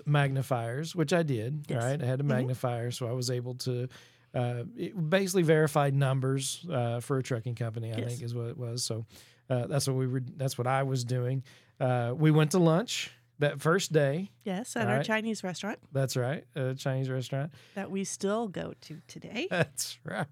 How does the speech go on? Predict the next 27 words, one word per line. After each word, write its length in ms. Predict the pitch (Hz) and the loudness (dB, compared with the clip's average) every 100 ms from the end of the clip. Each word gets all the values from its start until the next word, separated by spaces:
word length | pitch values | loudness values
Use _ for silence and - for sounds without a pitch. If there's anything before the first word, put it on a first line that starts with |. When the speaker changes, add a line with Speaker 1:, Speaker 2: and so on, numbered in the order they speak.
| _ | _
Speaker 1:
I 40 | 151 | -10
love 340 | 110 226 175 | -8 -10 -12
that 120 | - - | -18 -20
place. 640 | - - 247 - 311 415 - | -18 -10 -2 0 2 0 -2
Speaker 2:
<laughs> 280 | _ _ - | _ _ -2
Speaker 1:
Yeah, 440 | 139 220 90 80 | -2 -2 -6 -6
absolutely. 600 | 147 156 139 143 - 113 - - - - - - | -6 -4 -2 0 -2 -6 -12 -20 -20 -20 -20 -6
Um, 580 | 143 147 143 135 131 143 - | 2 4 4 2 -2 -4 0
and 600 | 160 160 160 156 151 143 139 175 | 2 4 4 2 0 0 -2 -4
that 340 | 143 147 170 | 0 2 4
evening, 640 | 180 170 180 139 127 143 175 _ _ _ _ _ _ _ _ _ | 4 4 4 2 0 -2 -6 _ _ _ _ _ _ _ _ _
uh, 500 | 131 131 127 127 120 123 131 | 0 2 2 0 -2 -4 -6
you, 400 | 147 139 147 147 147 | -2 0 2 0 -2
I, 120 | 147 | 0
I 100 | 151 | 2
was 160 | 165 190 | 2 2
gonna 160 | 262 180 | 0 4
walk 220 | 170 143 | 2 2
home. 440 | 240 254 92 98 - _ - | -2 -2 -6 -12 -18 _ -2
I 60 | 151 | 0
mean, 140 | 151 | 2
this 220 | 160 190 | 2 2
was, 500 | 220 165 135 127 147 | 4 4 2 -2 -4
this 240 | 151 170 190 | -2 -2 0
was 180 | 139 123 | -2 0
August. 760 | 120 170 135 95 - - - - _ _ | 0 0 -2 -4 -8 -10 -14 -18 _ _
Speaker 2:
Yes, 600 | 220 185 147 - - - | -8 -6 -6 -10 -18 -20